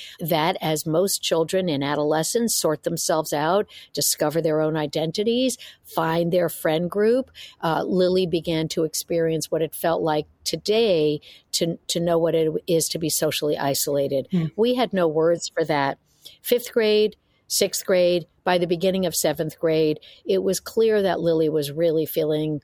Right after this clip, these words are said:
Speaker 1: very low about herself. And I was running my own company, uh, and would often get phone calls during the sc-,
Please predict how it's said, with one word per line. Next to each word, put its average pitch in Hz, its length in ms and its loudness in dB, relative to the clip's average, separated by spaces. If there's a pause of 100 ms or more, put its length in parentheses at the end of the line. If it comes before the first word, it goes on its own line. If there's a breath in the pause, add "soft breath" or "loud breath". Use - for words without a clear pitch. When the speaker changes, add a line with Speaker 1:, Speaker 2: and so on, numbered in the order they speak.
(140)
Speaker 1:
very 185 280 2
low 160 320 4
about 151 320 -2
herself. 147 640 -4
And 160 320 -2
I 175 300 0
was 165 300 -2
running 160 280 0
my 156 180 -2
own 151 120 -2
company, 170 680 -2 (360 loud breath)
uh, 151 320 -2
and 160 220 -2
would 160 100 0
often 151 320 -2
get 143 140 -2
phone 156 280 -2
calls 147 300 -2
during 151 300 -2
the 139 100 -4
sc-, - 320 -6